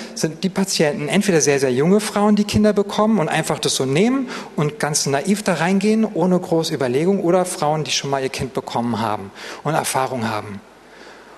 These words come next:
Und was mir so deutlich wurde, ist, dass es ist so einfach, sich mit ganz vielen Sachen zu füllen und sich Informationen zu holen und denken,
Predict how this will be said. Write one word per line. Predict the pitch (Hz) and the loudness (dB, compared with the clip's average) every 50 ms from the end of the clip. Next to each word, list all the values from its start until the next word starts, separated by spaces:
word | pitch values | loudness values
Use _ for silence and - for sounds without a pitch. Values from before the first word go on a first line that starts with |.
| - - - - - - - | -20 -20 -20 -20 -18 -6 -4
Und | 165 165 | -2 2
was | 190 202 196 - - - - - - - | 2 2 2 0 -2 -4 -4 -8 -6 -2
mir | - 175 165 | 0 0 2
so | 160 175 160 | 2 0 0
deutlich | 156 - 175 208 269 277 - 254 - - | 2 4 4 4 4 2 0 -2 0 2
wurde, | - - 220 - 139 | 2 2 2 2 2
ist, | 135 123 139 180 202 - - - - - - - - - - - - - - - - | 2 2 0 0 0 -2 -4 -4 -8 -12 -18 -18 -18 -18 -20 -20 -20 -20 -20 -12 -2
dass | - 175 170 - - - - - - - - - - - - - - - - - - - _ - - - - - - - - - - - | 0 0 2 2 -2 -2 -6 -12 -20 -20 -20 -20 -20 -20 -20 -20 -20 -20 -20 -20 -20 -20 _ -20 -20 -20 -20 -20 -20 -20 -20 -18 -6 -2
es | - - | 0 2
ist | 190 - - - | 2 2 2 2
so | 214 233 - - | 2 2 2 2
einfach, | 202 220 254 240 - - 165 151 175 - - - - - - - - - - - | 2 2 2 0 -2 0 0 0 0 -2 -6 -12 -14 -16 -20 -20 -20 -12 -6 -4
sich | 165 156 - - | -4 -4 0 0
mit | 185 180 | 0 2
ganz | - 185 208 208 | 2 2 2 2
vielen | - - 202 180 | 2 2 0 0
Sachen | 147 143 165 180 - - 185 | 2 2 0 0 0 -2 -2
zu | - - 143 | -2 -2 -6
füllen | - - - 208 226 226 202 180 | -6 -4 0 2 4 4 4 2
und | 151 139 - | 0 -2 -4
sich | - - 190 | -4 -2 -2
Informationen | 170 - 160 156 156 151 147 - - 190 214 233 220 | -2 -2 0 0 0 0 0 0 0 2 2 2 2
zu | - - 147 131 123 | 0 -2 -4 -2 0
holen | 135 135 139 151 185 202 196 - - - - - - - - | 0 0 0 2 0 0 -2 -4 -12 -16 -16 -16 -14 -6 -2
und | 185 165 160 - | 0 0 2 2
denken, | 175 190 214 226 202 175 156 156 170 165 | 2 2 4 2 0 -2 -2 -2 -4 -4